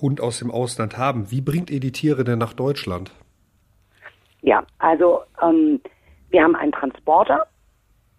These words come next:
Speaker 2: da, der ist abgenommen vom Veterinäramt auch. Der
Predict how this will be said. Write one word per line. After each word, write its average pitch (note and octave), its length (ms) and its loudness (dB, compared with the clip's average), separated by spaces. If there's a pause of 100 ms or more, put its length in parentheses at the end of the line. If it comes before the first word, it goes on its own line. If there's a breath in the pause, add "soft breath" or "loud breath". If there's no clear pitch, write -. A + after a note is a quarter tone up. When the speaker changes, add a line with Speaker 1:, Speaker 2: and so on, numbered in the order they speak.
(460)
Speaker 2:
da, C3+ 640 0 (120)
der D3 340 0
ist - 100 -20 (140)
abgenommen F#3 680 0 (180)
vom A#3 280 2
Veterinäramt D#3+ 840 -2 (400)
auch. E3 300 2 (720 soft breath)
Der C#3+ 440 0